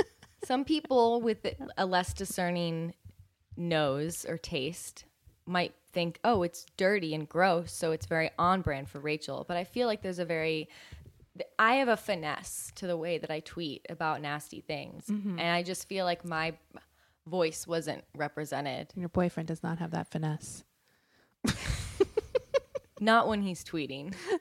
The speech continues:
Speaker 2: When he's drunk
Speaker 1: Not
Speaker 2: tweeting.
Speaker 1: when he's drunk tweeting from my phone.
Speaker 2: Listen, drunk tweeting is an art form, <laughs>
Speaker 1: Desi
Speaker 2: as
Speaker 1: has
Speaker 2: everyone
Speaker 1: mastered
Speaker 2: knows.
Speaker 1: that.
Speaker 2: <laughs>
Speaker 1: So I feel like,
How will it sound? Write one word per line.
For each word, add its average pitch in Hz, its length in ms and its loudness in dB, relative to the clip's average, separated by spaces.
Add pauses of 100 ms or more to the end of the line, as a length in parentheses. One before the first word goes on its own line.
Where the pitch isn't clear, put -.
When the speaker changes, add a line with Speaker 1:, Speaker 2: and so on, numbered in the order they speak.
(160)
Speaker 2:
When 233 120 6
he's 220 140 6 (120)
drunk 180 160 6
Speaker 1:
Not 226 160 6
Speaker 2:
tweeting. 240 40 2
Speaker 1:
when 185 140 8
he's 180 180 4
drunk 196 240 4
tweeting 180 320 -2
from 180 200 -2
my 170 160 0
phone. 147 340 0
Speaker 2:
Listen, 220 360 4
drunk 226 300 6
tweeting 220 380 4
is 190 160 4
an 185 80 0
art 185 320 4
form, 190 320 10
<laughs> - 720 2
Speaker 1:
Desi 240 120 -2 (120)
Speaker 2:
as 233 220 4
Speaker 1:
has 220 160 10
Speaker 2:
everyone 247 400 8
Speaker 1:
mastered - 20 8
Speaker 2:
knows. 220 320 10
Speaker 1:
that. - 480 6 (600)
Speaker 2:
<laughs> - 280 2 (1300)
Speaker 1:
So 247 340 6
I 233 180 4
feel 220 380 0
like, 190 400 0